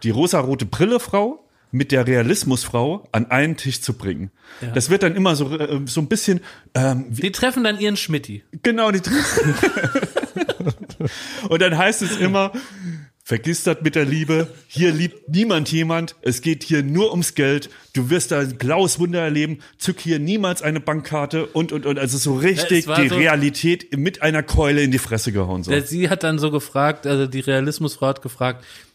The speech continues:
Speaker 2: „Ja, und wie, also wie lebt ihr denn hier?“ „Ja, wir haben eine herrliche Wohnung und die kostet sechshundert Euro. Das kann der aber gut bezahlen, der ist nämlich, äh, Kellner in einem Restaurant.“ Und hat gesagt, „Fatal!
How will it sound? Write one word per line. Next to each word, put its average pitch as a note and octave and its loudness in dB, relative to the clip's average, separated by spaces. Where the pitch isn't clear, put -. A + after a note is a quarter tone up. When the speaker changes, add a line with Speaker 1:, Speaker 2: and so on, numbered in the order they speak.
Speaker 2:
„Ja, D3 4
und C#3+ -2
wie, D3 2
also C#3 0
wie D#3 2
lebt C3+ 0
ihr G#2+ -2
denn G2+ -4
hier?“ G2+ -6
„Ja, B2 2
wir B2 -8
haben C3+ -2
eine C3+ -8
herrliche C3+ -2
Wohnung C3+ 2
und B2 -2
die B2 -6
kostet - -8
sechshundert C3 -2
Euro. C3 2
Das - -4
kann F#3+ 2
der D3 4
aber B2+ 0
gut C#3+ -6
bezahlen, C#3+ 0
der A#2+ -2
ist C#3 -2
nämlich, B2 0
äh, A2 0
Kellner F3+ 4
in B2 2
einem A#2+ 4
Restaurant.“ A#2+ -2
Und A#2 -2
hat A2+ -2
gesagt, G#2+ -8
„Fatal! C#4 0